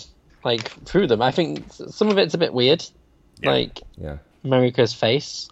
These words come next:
Speaker 1: on one of those panels.
Speaker 3: She always looks
Speaker 1: But
Speaker 3: weird.
Speaker 1: Yeah, they don't know how to draw. But I do love, uh, T J in her suit,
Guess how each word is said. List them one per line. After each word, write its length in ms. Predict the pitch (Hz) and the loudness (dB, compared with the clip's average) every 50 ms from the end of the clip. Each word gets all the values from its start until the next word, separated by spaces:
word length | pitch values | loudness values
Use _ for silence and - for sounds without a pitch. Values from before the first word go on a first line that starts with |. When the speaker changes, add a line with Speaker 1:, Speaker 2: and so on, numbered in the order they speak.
| - - | -10 -4
Speaker 1:
on 80 | 123 | -2
one 120 | 120 123 123 | -2 -2 -2
of 80 | 120 123 | 0 0
those 220 | 127 127 120 - | 0 0 0 -4
panels. 360 | _ - 123 131 156 175 175 - | _ -2 -2 0 0 -2 -4 -6
Speaker 3:
She 200 | 214 208 185 170 | -8 -10 -10 -8
always 380 | - 147 139 139 135 117 - 127 | -6 -6 -4 -4 -4 -6 -6 0
looks 120 | 110 - | 2 2
Speaker 1:
But 80 | 127 110 | 2 2
Speaker 3:
weird. 320 | 110 107 101 101 95 98 98 - - - - - - - - - - _ _ _ _ _ _ _ _ _ _ | 0 -8 -12 -12 -14 -16 -20 -20 -8 -6 -6 -4 -2 -4 -6 -6 -10 _ _ _ _ _ _ _ _ _ _
Speaker 1:
Yeah, 280 | 117 120 113 110 110 110 | 2 4 6 6 6 4
they 80 | 117 | 2
don't 120 | 127 120 110 | -2 -4 -6
know 80 | 107 | -8
how 40 | 104 | -10
to 120 | - - - | -12 -14 -6
draw. 220 | - 107 107 107 | -2 -2 0 2
But 120 | 113 - | 4 4
I 60 | 143 139 | 4 6
do 160 | - 202 208 | 6 6 6
love, 300 | 208 190 175 151 147 - - | 8 6 6 4 2 -2 2
uh, 380 | 139 135 131 127 123 117 120 - | 4 6 8 8 6 4 2 0
T 160 | - 151 131 | -4 -8 -2
J 240 | 123 131 120 113 113 | 0 2 2 2 2
in 100 | 113 110 | -2 -4
her 160 | 107 117 107 | -4 -4 -4
suit, 320 | - - 113 104 101 - | -4 -4 -4 -4 -4 -8